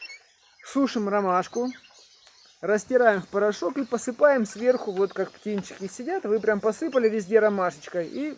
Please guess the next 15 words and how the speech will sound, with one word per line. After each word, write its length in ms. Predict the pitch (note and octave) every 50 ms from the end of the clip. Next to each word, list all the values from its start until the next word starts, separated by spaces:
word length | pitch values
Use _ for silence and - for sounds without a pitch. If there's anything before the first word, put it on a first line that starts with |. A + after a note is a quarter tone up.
| - -
это 240 | - A#3 C4+ - C4
помогает. 580 | G#3 A3 G3 G3 G3 F3+ E3+ E3+ D#3 D3 C#3+ - _ -
Или 200 | - D4 D#4+ E4
можно 400 | C#4+ G#3+ G#3+ A#3 B3 A#3 A3+ G#3
сделать 400 | F#3+ E3 D#3+ G#3+ G#3+ G#3+ G#3 G3 - - _
отвар 500 | - G3 G3 - D#3+ D#3+ F3+ F3 E3+ E3 - -
из 160 | F3 D3 D3+
ромашки, 540 | F3 F3+ F3+ E3+ E3 D#3 D#3 - - E3 C#3+
то 140 | - F3+
есть 140 | F3 - -
вы 100 | E3+ F3
сушёную 520 | - - G#3+ G3+ - B3+ A3+ G3+ G3 F#3 F3+
ромашку 440 | F#3+ F#3 F#3 F#3 F3 - - -
заливаете 560 | D3+ E3 F#3 F#3+ F#3 F3 F3+ E3 D#3+ C#3 - -
кипятком, 640 | - E3+ - F#3 F#3 - - A#3 B3 C4 C4 C4